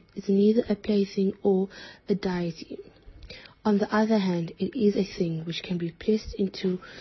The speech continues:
service for cooking, burning, or heating purposes, whenever the need arises.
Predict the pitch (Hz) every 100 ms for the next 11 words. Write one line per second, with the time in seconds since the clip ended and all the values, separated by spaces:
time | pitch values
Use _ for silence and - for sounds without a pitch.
0 | - - - 233 240 254 - 254 202 190
1 | 185 185 185 - 185 190 202 202 - 180
2 | 180 170 - 175 160 170 156 - - 180
3 | - - - - - - 190 - 220 220
4 | 214 202 180 175 - 175 170 165 160 -
5 | -